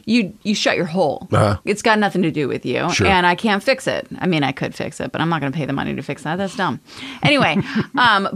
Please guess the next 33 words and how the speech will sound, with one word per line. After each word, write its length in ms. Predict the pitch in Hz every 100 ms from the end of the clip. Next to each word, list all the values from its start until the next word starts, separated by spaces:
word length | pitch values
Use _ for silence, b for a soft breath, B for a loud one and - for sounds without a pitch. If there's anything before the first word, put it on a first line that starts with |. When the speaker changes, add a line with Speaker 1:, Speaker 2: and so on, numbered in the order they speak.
| 196
Speaker 1:
but 120 | 226
if 120 | 214
it's 140 | 240 269
something 320 | 240 226 202
like, 360 | 180 160 -
"Hey, 180 | 214 233
you 120 | 233
have 180 | 202 175
spinach 680 | - - - 339 403 269 -
in 100 | 160
your 140 | 135
teeth," 320 | 131 - 147 156
Speaker 2:
Sure, 180 | 120
it's 160 | 85 -
a 40 |
Speaker 1:
then 100 | 120
Speaker 2:
different 160 | 311 320
Speaker 1:
yes, 320 | 370 202 -
bring 320 | - 196 196
Speaker 2:
Yeah. 60 | 214
Speaker 1:
it 40 | 277
up. 340 | 339 185 - -
Speaker 2:
Yeah. 140 | 185
Speaker 1:
Absolutely. 680 | 185 262 269 349 269 151 156 B B _
And 380 | 285 269 262 247
the 220 | - 214 262
thing 180 | 320
about 260 | 320 247 233
there 120 | 226
being, 480 | 208 220 208 196 202
you 100 | 190
know, 120 | 165
talentless, 840 | 160 - 285 349 208 151 151 185